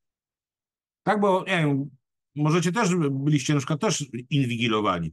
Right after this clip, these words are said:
Pamiętajcie o tym, że inwigilowano co najmniej siedem tysięcy,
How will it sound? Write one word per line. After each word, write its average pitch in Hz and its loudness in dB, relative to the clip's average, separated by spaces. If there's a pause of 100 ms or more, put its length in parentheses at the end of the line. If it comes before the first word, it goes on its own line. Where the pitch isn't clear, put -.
(280)
Pamiętajcie 151 0
o 151 2
tym, 147 2
że 143 4
inwigilowano 135 2 (180)
co - 0
najmniej 147 4
siedem 135 0
tysięcy, 123 -2